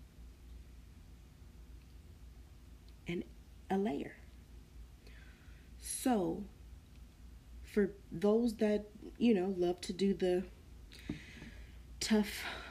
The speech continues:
girl, tough guy act of, "Oh, I don't care, it doesn't affect me." It d-, it does affect you.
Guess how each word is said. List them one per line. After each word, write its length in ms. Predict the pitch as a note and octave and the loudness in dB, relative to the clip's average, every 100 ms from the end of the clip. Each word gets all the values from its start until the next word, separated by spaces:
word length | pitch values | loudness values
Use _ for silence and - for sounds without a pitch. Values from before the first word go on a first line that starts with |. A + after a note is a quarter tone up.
| - D#3+ | -8 2
girl, 400 | F3+ F3+ F3 F3 | 4 6 4 2
tough 380 | - F#3+ F3 F3 | 0 -2 0 0
guy 260 | E3+ E3 - | 0 0 0
act 320 | D#3+ D#3 - | 0 0 0
of, 140 | D#3 | 0
"Oh, 200 | D#3+ E3 | 2 0
I 120 | D#3+ D#3+ | 0 0
don't 180 | D#3 | 0
care, 320 | - D#3+ D#3 D3+ | 0 2 4 2
it 60 | |
doesn't 240 | D#3 D#3 D3+ | 2 0 -2
affect 360 | - D3+ - | -2 -4 0
me." 280 | D#3+ D3+ C#3+ | 0 2 2
It 80 | C#3+ | 0
d-, 180 | - - - - - | -2 -4 -8 -12 0
it 160 | G3 | 0
does 220 | G3 G#3+ F#3 | 2 -2 -2
affect 360 | - G#3+ - | -4 -6 -6
you. 140 | - | -8